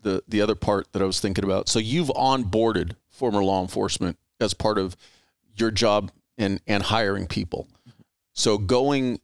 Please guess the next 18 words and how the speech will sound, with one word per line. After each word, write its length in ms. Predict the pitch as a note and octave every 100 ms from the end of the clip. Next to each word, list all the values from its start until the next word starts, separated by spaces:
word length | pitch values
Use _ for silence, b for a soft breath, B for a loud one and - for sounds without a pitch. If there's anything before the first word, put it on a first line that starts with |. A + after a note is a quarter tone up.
| _ -
on 160 | A2
the 120 | A2
opposite 420 | A2 B2+ - G2 -
side, 340 | G2+ F2+ F#2+
what 300 | G2+ A2+ -
do 100 | A2
people 300 | B2+ G2+ G2
wanna 160 | G#2 G2
have 180 | G#2+
on 100 | G#2+
their 100 | G2+
plate 260 | G2+ A2 F#2+
when 140 | G2+
they 100 | G2+
walk 280 | F2 G2 F#2
in 100 | G2+
the 80 | E2+
door? 420 | G#2+ A#2+ F#2 F2